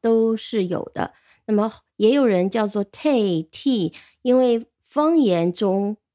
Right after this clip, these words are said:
中国茶的读音也会是不同的。那最终呢，是 tea 占了主流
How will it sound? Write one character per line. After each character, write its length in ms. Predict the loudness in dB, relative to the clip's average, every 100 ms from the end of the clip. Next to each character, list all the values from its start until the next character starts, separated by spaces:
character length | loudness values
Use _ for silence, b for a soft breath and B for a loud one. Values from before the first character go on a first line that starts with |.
| _ _
中 180 | 0 2
国 220 | 4 2
茶 340 | 0 -4 -4 -2
的 140 | -4
读 240 | -4 -2
音 360 | 0 0 -2 -6
也 220 | -6 -6 -4
会 200 | -2 -2
是 140 | -2
不 180 | -6 -8
同 360 | -6 -6 -4
的。 200 | -6 -8 -12 _ _
那 100 | -6
最 240 | -2 0 0
终 260 | 0 2
呢， 120 | 2 0
是 240 | -2 -4
tea 300 | -4 -2 -2
占 180 | -2 -2
了 100 | -4
主 220 | -4 -8
流 340 | -6 -8 -8